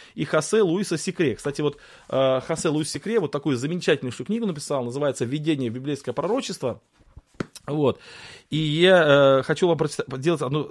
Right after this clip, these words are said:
одну цитату. "Когда израильтяне прибыли в Палестину,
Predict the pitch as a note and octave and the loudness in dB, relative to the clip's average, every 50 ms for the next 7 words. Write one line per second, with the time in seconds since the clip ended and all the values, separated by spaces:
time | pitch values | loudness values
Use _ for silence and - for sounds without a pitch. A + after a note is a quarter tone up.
0 | C3+ - - C3+ C3+ D#3 C#3 - D#3 - C3+ G#2+ - - - _ _ _ _ _ | -10 -6 -6 -6 -4 -6 -6 -6 -2 0 0 0 0 -4 -12 _ _ _ _ _
1 | - - - - _ - - D3+ D#3+ E3 E3+ B3 C4+ B3+ - G#3 F#3 F3+ F#3 F#3+ | -20 -20 -20 -18 _ 2 2 4 4 6 6 6 6 6 4 0 2 4 4 4
2 | F#3+ F#3+ F3 - G#3+ G#3 G3 F#3 E3 C3+ - - E3 F#3+ F#3 D3+ D3 C3+ A#2+ - | 4 2 0 2 2 4 4 4 2 0 0 0 0 0 2 2 0 0 0 0
3 | - D3+ D3 C#3+ - - - - B3+ C#4+ D4 G#3+ A2 F#2+ - | 2 2 2 2 0 -4 -8 -6 -4 -2 -2 -2 -2 -4 -8